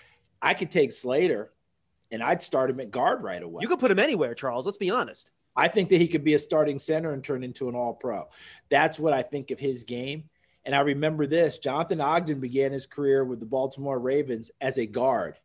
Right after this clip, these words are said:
Speaker 1: before moving out to tackle and becoming a Hall of Famer. So none of that is out of, none of that's out of range.
Speaker 2: So, Charles, as you know,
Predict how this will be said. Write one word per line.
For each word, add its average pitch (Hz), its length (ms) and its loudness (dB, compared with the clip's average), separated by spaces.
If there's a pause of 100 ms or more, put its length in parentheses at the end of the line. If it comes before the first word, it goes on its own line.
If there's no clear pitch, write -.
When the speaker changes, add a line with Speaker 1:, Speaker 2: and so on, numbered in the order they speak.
(340)
Speaker 1:
before 131 280 0
moving 127 340 -2
out 120 140 -2
to 117 40 -8
tackle 123 400 -4
and 113 100 -10
becoming 110 380 -10
a 104 40 -10
Hall 104 260 -8
of - 100 -20
Famer. 92 380 -12
So 101 260 -8 (380)
none 160 280 2
of 156 100 2
that 147 220 4
is 123 140 -2
out 123 180 2
of, 117 120 0
none 147 180 -2
of 143 60 -2
that's 127 240 -2
out 110 160 -2
of 104 80 -10
range. 90 500 -16 (460)
Speaker 2:
So, 180 120 -4
Charles, 190 320 4
as 160 180 2
you 220 80 -4
know, 123 260 -6